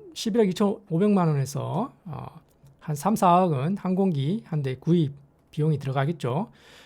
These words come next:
그리고 이제 여기 이렇게 보시면 등록 요건을 이렇게 보시면은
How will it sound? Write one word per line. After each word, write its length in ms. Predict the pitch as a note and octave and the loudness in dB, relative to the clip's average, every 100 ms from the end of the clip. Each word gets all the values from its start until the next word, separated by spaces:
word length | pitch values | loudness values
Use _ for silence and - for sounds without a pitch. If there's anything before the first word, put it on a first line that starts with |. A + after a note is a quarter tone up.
| - | -6
그리고 480 | F3 G#3 G#3+ G#3+ | -2 2 2 2
이제 220 | G3+ D#3+ D#3 | 2 2 2
여기 220 | E3+ G3+ | 2 2
이렇게 180 | F#3+ F3 | 0 -2
보시면 600 | D3 C#3+ D#3+ F#3 F3 A#2 | -2 -2 0 0 0 -2
등록 280 | E3+ G3 F3+ | -2 0 0
요건을 340 | D3 C#3+ D#3 C#3 | -2 -2 -2 -2
이렇게 160 | C#3 | -6
보시면은 640 | - B2+ C#3 C#3+ E3+ C#3 | -8 -8 -2 0 0 -2